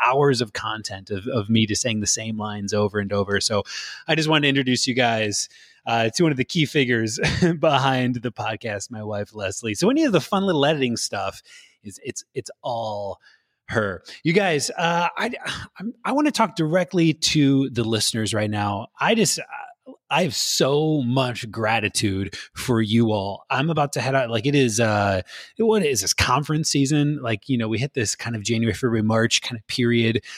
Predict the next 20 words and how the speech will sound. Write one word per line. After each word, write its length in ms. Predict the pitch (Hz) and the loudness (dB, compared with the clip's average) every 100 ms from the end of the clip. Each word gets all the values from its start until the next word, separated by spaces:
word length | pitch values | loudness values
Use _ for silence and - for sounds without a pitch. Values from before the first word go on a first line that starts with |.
| - | -6
for 140 | - | -2
the 80 | 131 | -2
photography 560 | 120 - 131 127 120 127 | 0 0 0 0 0 2
world. 320 | 120 117 113 | 4 4 4
And 120 | 113 | 4
this 160 | 156 185 | 2 2
is 140 | 220 | 2
where 160 | 202 190 | 2 4
we 100 | 170 | 2
all 260 | 165 165 | 2 0
ship 300 | 147 - 175 | 0 -2 -2
out 280 | 147 165 180 - - - | 0 0 -2 -6 -14 -4
and 140 | 139 | 2
we 120 | 147 | 2
go 280 | 117 151 170 | 2 2 2
to 80 | 180 | 2
all 240 | 139 156 | 0 -2
these 220 | 156 143 139 | 2 2 2
events, 360 | 123 143 131 | 2 0 -2
conferences, 920 | - - 147 156 139 131 131 120 110 | -4 -2 -2 -2 -2 0 2 4 2